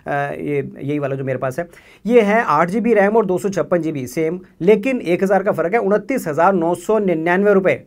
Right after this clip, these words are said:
नंबर तीस, इसका सबसे ख़ास बात जो है वो है पोको एफ़ वन का टॉप मॉडल सेम स्पेसिफिकेशन वाले वन प्लस सिक्स के टॉप मॉडल से चौदह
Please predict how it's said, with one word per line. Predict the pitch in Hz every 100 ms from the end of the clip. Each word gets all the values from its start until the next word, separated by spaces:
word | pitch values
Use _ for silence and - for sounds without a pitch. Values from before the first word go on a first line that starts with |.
| -
नंबर | 170 214 233 233 240
तीस, | 196 196 240 214 - - _ _ -
इसका | 233 202 - 285
सबसे | 262 - 240 196 - 277
ख़ास | - 170 180 233
बात | 214 165 151
जो | 165
है | 170
वो | 214
है | 247
पोको | - 226 226 311
एफ़ | 202 196 202
वन | 180
का | 202
टॉप | 208 202 240 277
मॉडल | 247 175 151 151 - _ _
सेम | - - 269 311 277
स्पेसिफिकेशन | - 233 208 214 226 208 202 202
वाले | 151 123 156 - - 135
वन | 139 269 269
प्लस | 277 262
सिक्स | - 233 196
के | - 262
टॉप | 196 214 233 220
मॉडल | 220 196 190
से | 185 175 202 - - _ -
चौदह | 233 240 240 277